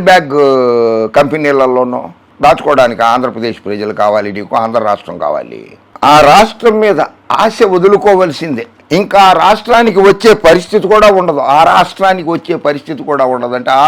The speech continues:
రాష్ట్రం అని ఎన్నిసార్లు అన్నాడో చూడండి, ఆ వీడియో వినండి మీరు. ఆ రాష్ట్రానికి వచ్చే పరిస్థితి కూడా ఉండదు. ఎప్పుడుంది నీకు? కరోనా టైంలో మూడు మీటర్ల దూరంలో, మూడు అడుగుల దూరంలో ఉండమంటే మూడు వందల మూడు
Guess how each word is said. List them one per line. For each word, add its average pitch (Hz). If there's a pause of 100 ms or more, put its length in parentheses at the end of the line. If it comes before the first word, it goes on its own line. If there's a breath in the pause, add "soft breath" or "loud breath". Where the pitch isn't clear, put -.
రాష్ట్రం 170
అని 156
ఎన్నిసార్లు 156
అన్నాడో 139 (100)
చూడండి, 123 (320)
ఆ 107 (100)
వీడియో 190
వినండి 170
మీరు. 107 (360)
ఆ - (100)
రాష్ట్రానికి 165
వచ్చే 139 (120)
పరిస్థితి 135
కూడా 127
ఉండదు. 107 (360 soft breath)
ఎప్పుడుంది 254
నీకు? 160 (120)
కరోనా 214 (120)
టైంలో 208 (460)
మూడు 190
మీటర్ల 208
దూరంలో, 202
మూడు 190
అడుగుల 190
దూరంలో 190
ఉండమంటే 180
మూడు 180
వందల 175
మూడు 175